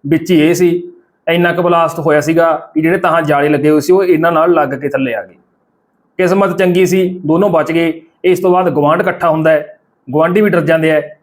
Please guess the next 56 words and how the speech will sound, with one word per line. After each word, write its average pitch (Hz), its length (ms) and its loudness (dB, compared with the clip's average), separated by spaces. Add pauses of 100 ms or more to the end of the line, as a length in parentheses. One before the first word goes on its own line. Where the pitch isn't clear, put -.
(480)
ਕੋਈ 180 160 4
ਅਫਵਾਹ 180 280 2
ਉਡਾ 185 140 0
ਆਉਂਦਾ 170 240 0
ਹੈ, 165 60 0
ਕਹਿੰਦੇ 165 300 0
ਆ, 170 40 2
"ਜੀ, 170 120 2
ਇਹ 156 80 -2
ਤਾਂ 180 100 0
ਬੰਬ 143 280 0
ਬਣਾਉਣ 131 300 -2
ਲੱਗ 107 100 -8
ਗਏ।" 95 140 -20 (600)
ਡਰ 160 180 0
ਹੁੰਦਾ 156 240 -2
ਹੀ 175 140 4
ਹੈ, 170 200 2
ਅੱਜ 151 120 -2
ਕੱਲ੍ਹ 160 200 0
ਮਾਹੌਲ 170 240 0
ਖਰਾਬ 156 300 0
ਹੈ, 156 60 2
ਕੋਈ 160 200 -2
ਪਤਾ 151 220 -2
ਨਹੀਂ 151 140 -2
ਕੀ 147 160 -2
ਹੋ 117 120 -8
ਜੇ। 104 140 -20 (320)
ਤਾਂ 165 80 2
ਉਹਨਾਂ 185 160 0
ਨੇ 196 80 0
ਪੁਲਿਸ 165 280 -2
ਨੂੰ 160 140 -2
ਸੂਚਿਤ 156 260 -4
ਕਰਤਾ। 156 560 -2 (160)
ਜਦੋਂ 165 200 0
ਮਾਮਲਾ 156 320 0
ਠੰਡਾ 151 300 0
ਹੋਇਆ, 156 180 2
ਇਹਨਾਂ 151 120 0
ਨੂੰ 160 140 0
ਹਸਪਤਾਲ 139 360 -2
ਚ 143 80 -4
ਲਿਜਾਇਆ 143 280 0
ਗਿਆ, 143 200 0 (800)
ਵੜਿਆ 180 200 2
ਕੇ 214 120 -2
ਪੁੱਛਿਆ 190 340 -2
ਗਿਆ 180 400 0 (340)
ਵੀ 175 220 0
ਕੀ 180 180 2
ਕੀ 185 120 2
ਕਿੱਥੋਂ 175 280 -2
ਇਕੱਠਾ 170 220 -2
ਕੀਤਾ, 165 580 -2